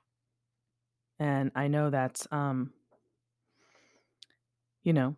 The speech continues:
depending on what your situation is, um, you may feel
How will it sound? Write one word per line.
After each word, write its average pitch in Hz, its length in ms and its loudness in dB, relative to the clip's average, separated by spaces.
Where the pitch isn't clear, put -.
depending 156 340 4
on 147 120 4
what 143 120 2
your 139 80 -2
situation 139 640 -2
is, 139 480 -2
um, 135 400 0
you 165 140 2
may 143 260 4
feel 139 640 0